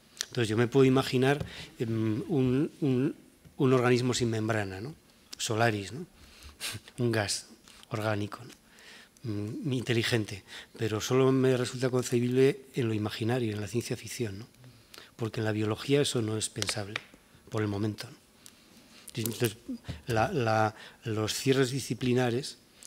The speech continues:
son también la si-, la intensidad de las interacciones. Hoy en día, el arte, se, en los últimos cien años, el arte se ha convertido en el lugar más abierto, hospitalario y tolerante que ha existido en la Tierra.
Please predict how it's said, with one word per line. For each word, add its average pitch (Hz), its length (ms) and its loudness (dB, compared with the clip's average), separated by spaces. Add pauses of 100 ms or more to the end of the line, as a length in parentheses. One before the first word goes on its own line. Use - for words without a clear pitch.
(380)
son 120 260 0
también 120 400 4 (260)
la 110 220 -2
si-, - 300 -2
la 110 220 0
intensidad 113 540 0
de 120 80 2
las 120 160 0
interacciones. 104 800 -6 (300)
Hoy 131 180 4
en 127 80 6
día, 147 320 4 (260)
el 104 240 -6
arte, 123 480 0
se, - 320 -6 (720)
en 113 140 -8
los 101 100 -8
últimos 117 320 -2
cien 127 200 0
años, 127 280 0
el 120 60 -2
arte 123 160 -6
se 127 60 -6
ha - 20 -4
convertido 127 440 2 (320)
en 123 60 0
el 117 80 4
lugar 135 240 4 (260)
más 127 440 0 (320)
abierto, 135 600 2
hospitalario 123 640 -2
y 131 40 0
tolerante 113 540 -2
que 123 100 -4
ha 117 60 -4
existido 120 420 -4
en 127 120 -2
la 104 100 -8
Tierra. 117 340 -6